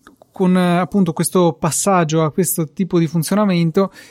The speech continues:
la potenziale falla sta nel fatto che comunque vi state fidando di Apple in un caso, di, eh, Facebook, nella-, di Meta, scusate, nell'altro, eh, che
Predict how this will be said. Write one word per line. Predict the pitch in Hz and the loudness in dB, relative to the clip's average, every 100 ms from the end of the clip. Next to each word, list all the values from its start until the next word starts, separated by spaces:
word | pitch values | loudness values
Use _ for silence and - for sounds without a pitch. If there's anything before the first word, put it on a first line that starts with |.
| _ - 262 | _ -8 0
la | 196 202 | 4 4
potenziale | 185 175 165 196 220 | 2 0 2 2 2
falla | - 175 180 214 | 2 2 4 0
sta | - | 0
nel | 170 180 | -2 -2
fatto | - 165 - | -2 -4 -4
che | 196 170 | -6 -2
comunque | 165 170 226 | -2 0 -2
vi | |
state | 160 160 151 | -2 -2 -4
fidando | - 160 156 156 147 | -4 0 2 2 0
di | 143 | 0
Apple | 160 165 170 | -2 0 0
in | 165 | 0
un | 165 | 0
caso, | 170 160 139 143 | 0 0 -2 -4
di, | 143 143 139 - - _ | -2 -4 -4 -12 -20 _
eh, | 165 143 139 139 | 0 2 2 2
Facebook, | 139 - 165 135 143 135 | 0 2 2 2 -2 -2
nella-, | 151 180 185 160 | 0 0 0 -2
di | 147 | -2
Meta, | 156 139 - | 0 0 -2
scusate, | 135 - 139 143 131 139 | -8 -8 -6 -4 -2 -2
nell'altro, | 135 160 170 170 160 151 202 226 - - - - | 2 2 2 2 0 0 0 -2 -6 -20 -18 -2
eh, | 185 160 156 156 185 - _ _ | 2 4 4 4 2 -4 _ _
che | - 196 196 | 0 2 2